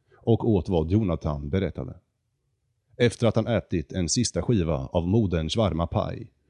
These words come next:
suckade Jonathan och lutade sig tillbaka i sin stol.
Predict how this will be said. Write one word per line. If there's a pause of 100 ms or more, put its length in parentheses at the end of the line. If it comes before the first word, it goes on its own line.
(180)
suckade
Jonathan
och
lutade
sig
tillbaka (100)
i
sin
stol.